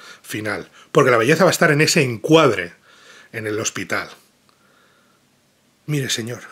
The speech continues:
ese tono que le pone Antonio Resines, cómo está encuadrado, como si con el otro con un séquito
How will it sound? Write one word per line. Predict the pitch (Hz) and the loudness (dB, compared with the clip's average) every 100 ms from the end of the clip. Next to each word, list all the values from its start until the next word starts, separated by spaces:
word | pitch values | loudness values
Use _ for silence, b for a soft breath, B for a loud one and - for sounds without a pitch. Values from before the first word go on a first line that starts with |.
| - | -18
ese | - - 131 | -6 -4 0
tono | 160 160 123 | 4 4 4
que | 123 | 2
le | |
pone | 117 127 | 0 -2
Antonio | 120 127 120 | 0 -2 -2
Resines, | 110 - 127 117 | -4 -4 -4 -2
cómo | 156 156 | 2 2
está | 185 | 4
encuadrado, | 180 143 131 135 185 139 92 B B B B B B | 2 4 4 6 4 2 -2 B B B B B B
como | 143 | -4
si | 143 143 | -2 0
con | 139 139 | 2 2
el | 135 | 6
otro | 185 170 | 4 6
con | 165 | 6
un | 175 | 6
séquito | - - 185 135 113 - 82 | 4 4 2 2 -10 -12 -14